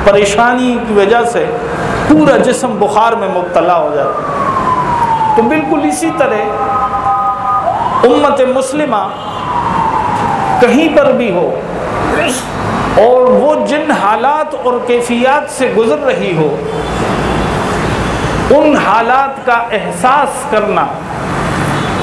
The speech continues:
بحیثیت مسلمان، یہ ہمارا ایک دائرہ کار ہے، اور اس میں ہم سب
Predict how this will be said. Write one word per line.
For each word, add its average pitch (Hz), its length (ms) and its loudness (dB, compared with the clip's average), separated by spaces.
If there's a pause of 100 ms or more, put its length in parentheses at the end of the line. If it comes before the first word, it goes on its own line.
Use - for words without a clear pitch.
بحیثیت 214 760 0 (120)
مسلمان، 185 800 -2 (1300)
یہ 196 200 4
ہمارا 220 440 2 (120)
ایک 202 120 -2 (160)
دائرہ 196 420 2 (100)
کار 233 320 2
ہے، 220 100 -2
اور 240 160 0
اس 220 240 0
میں 208 100 0
ہم 220 200 -2
سب - 180 0